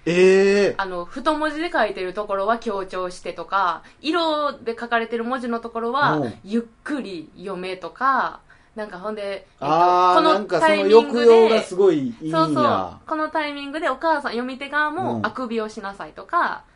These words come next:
Speaker 2: で、その読んであげてる子供の名前をい-、入れなさいとか、こう、名前、カッ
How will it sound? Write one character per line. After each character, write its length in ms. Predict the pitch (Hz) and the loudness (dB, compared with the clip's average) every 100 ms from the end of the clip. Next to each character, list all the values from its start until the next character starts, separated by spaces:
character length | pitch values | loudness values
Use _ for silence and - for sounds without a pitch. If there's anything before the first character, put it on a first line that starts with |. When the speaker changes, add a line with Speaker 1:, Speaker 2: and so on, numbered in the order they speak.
| _ - _ _ 277 | _ -20 _ _ -16
Speaker 2:
で、 80 | |
そ 80 | 285 | -12
の 60 | 285 | -8
読 160 | 233 247 | -4 -4
ん 40 | |
で 80 | 247 | -2
あ 60 | 269 | -4
げ 80 | 285 | -4
て 100 | 285 | -10
る 80 | 285 | -8
子 120 | 294 | -6
供 200 | 262 262 | -6 -6
の 100 | 247 | -4
名 140 | 262 | -2
前 240 | 285 285 277 | -2 -2 -4
を 60 | |
い-、 260 | 247 - - _ | -6 -10 -18 _
入 140 | - 214 | -16 -10
れ 100 | 214 | -8
な 160 | 208 | -8
さ 80 | 202 | -10
い 60 | 160 | -14
と 80 | 160 | -16
か、 60 | |
こ 180 | - 180 | -16 -16
う、 40 | 175 | -6
名 120 | 196 | -6
前、 300 | 190 185 208 | -4 -4 -6
カ 120 | |
ッ 60 | 208 | -10